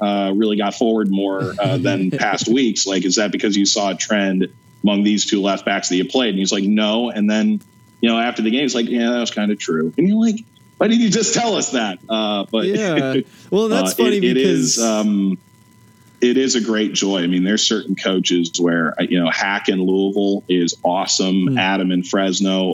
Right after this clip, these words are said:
Speaker 1: awesome. Rick Schantz will really walk you tactically through what he's attempting to do. Mark Lowry is super interesting when you talk about him. Um, I know I could go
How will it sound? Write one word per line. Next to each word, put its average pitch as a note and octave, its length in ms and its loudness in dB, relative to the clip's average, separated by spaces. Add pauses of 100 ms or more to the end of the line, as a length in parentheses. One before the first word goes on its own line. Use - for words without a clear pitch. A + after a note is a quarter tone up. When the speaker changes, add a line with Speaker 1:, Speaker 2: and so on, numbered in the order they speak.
Speaker 1:
awesome. F2+ 680 0 (360)
Rick G#2+ 180 2
Schantz G#2 460 0
will G2 220 0
really G2+ 340 2
walk F#2 360 -2
you G2 120 2
tactically F#2 580 -2
through F#2+ 300 0
what F#2 180 0
he's F#2+ 220 2
attempting F#2 500 0
to F2+ 80 2
do. F2+ 460 0 (420)
Mark F#2 240 0
Lowry F#2+ 440 0
is F2+ 120 0
super F2+ 300 0
interesting F#2+ 500 0
when F#2 80 0
you F#2 100 2
talk F2+ 300 0
about F2 320 0
him. F2 320 0
Um, E2 480 -6
I G2 80 0
know G2 160 2
I G2+ 100 0
could G#2 160 0
go F#2+ 540 0